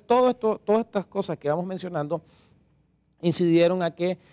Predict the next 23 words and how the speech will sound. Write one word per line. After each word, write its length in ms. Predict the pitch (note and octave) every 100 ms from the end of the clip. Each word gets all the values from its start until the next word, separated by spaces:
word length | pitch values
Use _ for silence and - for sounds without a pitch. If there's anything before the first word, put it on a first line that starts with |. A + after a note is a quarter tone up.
| _
eh, 240 | - D3 C#3
la 120 | D#3
economía 440 | D3+ D3+ C#3 D3+ D#3+
creciera 380 | D3+ C#3+ D#3
un 80 | D3
cuatro 280 | D3 D#3 E3+
punto 300 | - F3 E3+
seis 160 | F3 E3+
por 180 | F#3+
ciento, 320 | - F3 D#3+ E3+
que 220 | D#3 C#3+
pon-, 280 | - C3 B2+
para 220 | B2+ A#2+
ponerlo 340 | B2 C#3+ E3+
en 60 | F#3
un 40 |
contexto, 800 | F3 F3 D3 F3+ - - C3 B2
eh, 140 | B2 B2+
latinoamericano 840 | C3 E3+ F3 F3+ F3+ F3+ E3 F3
es 60 | D#3+
una 200 | D#3 D3+
tasa 260 | D3 E3
alta, 560 | C#3 B2 A#2+ A2 G2+